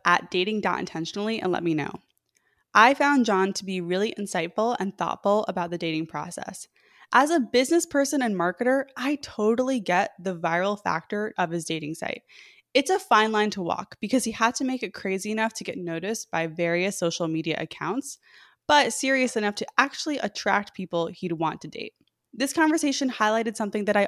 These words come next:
already believe. There is no one best way or right way to date or find a match. Dating is challenging for everyone, and clearly there is no limit on the creative ways we can navigate these challenges. And do I still think this takes all the fun out of dating?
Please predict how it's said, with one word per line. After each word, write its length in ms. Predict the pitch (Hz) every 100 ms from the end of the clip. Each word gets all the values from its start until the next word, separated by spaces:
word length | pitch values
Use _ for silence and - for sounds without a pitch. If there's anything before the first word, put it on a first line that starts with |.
| -
already 360 | 190 196 208
believe. 480 | 202 170 160 156 - _ _ _ _ _ -
There 240 | 185 220
is 300 | 240 247 247
no 320 | 208 208 226 254
one 400 | 196 208 220 196
best 340 | 202 214 -
way 300 | 202 190 175
or 120 | 170
right 260 | 165 180 -
way 320 | 180 151 - _ -
to 100 | 185
date 380 | 165 196 160 -
or 80 | 180
find 280 | - 175 170
a 20 |
match. 480 | 247 - - - - _ _ _
Dating 300 | 220 220 233
is 120 | 214
challenging 560 | - - 190 208 214 214
for 160 | - -
everyone, 360 | 175 180 160 147
and 180 | 185
clearly 380 | 180 220 220 233
there 200 | 220 190
is 180 | 190 -
no 320 | 190 202 220
limit 260 | 196 175 160
on 120 | 175 175
the 80 |
creative 480 | 170 - 185 180 180
ways 400 | 165 160 180 202 185
we 80 |
can 200 | 175 170
navigate 480 | 170 175 175 170 160
these 140 | 160 156
challenges. 600 | 156 156 - - 190 - _ _ _ _
And 160 | 220 233
do 120 | 240
I 100 | 254
still 280 | 262 - 247
think 280 | 233 233 240
this 160 | 233 220
takes 280 | 220 220
all 120 | - 208
the 80 |
fun 160 | 208 208
out 140 | 202
of 80 | 196
dating? 420 | 180 185 208 214